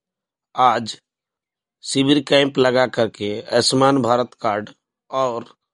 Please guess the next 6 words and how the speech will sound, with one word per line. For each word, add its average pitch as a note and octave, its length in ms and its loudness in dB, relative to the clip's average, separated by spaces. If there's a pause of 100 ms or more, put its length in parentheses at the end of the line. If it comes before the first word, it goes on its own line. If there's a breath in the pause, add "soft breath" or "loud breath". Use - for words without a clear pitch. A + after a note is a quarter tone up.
(800)
ई D3 80 -4
श्रम C#3+ 340 0
कार्ड A#2+ 360 -2 (320)
बनाने C3+ 420 0
के C3 180 -2
लिए A2 440 -2